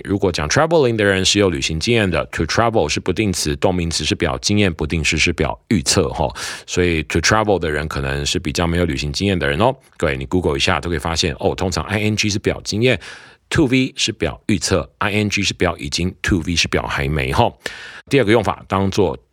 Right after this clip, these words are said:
这个动词的受词，当及物动词的受词了哈。来，各位。看例题，she enjoys singing in the choir。OK，那个字，C H O I R，choir，OK，合唱团吼。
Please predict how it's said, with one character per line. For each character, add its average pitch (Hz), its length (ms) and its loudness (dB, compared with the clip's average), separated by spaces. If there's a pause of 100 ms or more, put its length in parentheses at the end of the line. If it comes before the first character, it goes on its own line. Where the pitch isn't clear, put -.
这 - 120 0
个 82 280 0 (120)
动 170 200 2
词 - 160 -4
的 80 80 -2
受 95 220 4
词， - 340 -6
当 98 260 0
及 78 200 0
物 98 60 4
动 95 120 2
词 71 120 -4
的 71 60 -2
受 76 200 2
词 - 160 -8
了 65 140 -2
哈。 135 180 2 (440)
来， 104 140 2
各 120 100 4
位。 104 180 4 (320)
看 110 160 4
例 113 80 4
题， 98 260 0
she - 140 2
enjoys 113 680 4
singing 87 640 2 (180)
in 127 400 2
the 120 340 4 (300)
choir。 78 640 2 (360)
OK， 113 500 2 (260)
那 104 100 0
个 92 80 2
字 95 360 2
，C - 240 0
H - 320 0
O 107 180 4
I 104 200 2
R，choir，OK， 80 1900 0
合 78 160 0
唱 95 220 0
团 73 220 -4
吼。 90 200 0